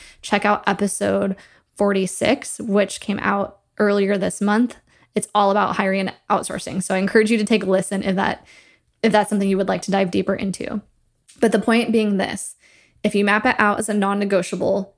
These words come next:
and you map out how long it should take and how often to do it, it'll help you be more efficient in your business and stay focused, because I think that's what happens a lot,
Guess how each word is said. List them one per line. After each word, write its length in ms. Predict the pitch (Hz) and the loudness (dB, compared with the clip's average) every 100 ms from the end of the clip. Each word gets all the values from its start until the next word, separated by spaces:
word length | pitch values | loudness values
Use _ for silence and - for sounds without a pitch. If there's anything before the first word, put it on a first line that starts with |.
| _ | _
and 120 | 202 | 0
you 60 | 196 | 0
map 240 | 196 196 | 0 0
out 300 | 202 - - _ - | -2 -2 -8 _ -16
how 240 | - 190 | -2 0
long 260 | 190 202 262 | 2 4 2
it 140 | 240 | 0
should 140 | 233 240 | -2 -2
take 200 | 247 233 | 0 0
and 120 | 202 | -2
how 140 | 190 - | -2 2
often 560 | 220 - 247 240 240 | 0 2 0 0 -2
to 140 | - 214 | -2 -2
do 260 | 196 233 | 0 2
it, 260 | 196 117 - _ _ _ _ _ | 2 -2 -8 _ _ _ _ _
it'll 240 | 220 208 196 | 2 4 0
help 460 | - 214 226 226 - | -2 0 0 -2 -6
you 240 | 190 190 | 0 0
be 200 | 180 185 | 0 0
more 200 | 190 190 | 0 -2
efficient 460 | 170 - 190 - 190 | -4 -4 -4 -2 0
in 60 | |
your 80 | 196 | 0
business 340 | 196 208 240 233 | 0 0 0 0
and 120 | 202 | -2
stay 180 | 196 185 | -2 -4
focused, 500 | - - - - - | -4 -4 -6 -6 -4
because 180 | 202 | -2
I 80 | 220 | 0
think 200 | 254 254 | 0 2
that's 240 | 233 220 208 | 0 -2 -6
what 140 | 190 | -6
happens 340 | 180 175 180 | -6 -6 -6
a 40 | 185 | -6
lot, 280 | - - | -6 -8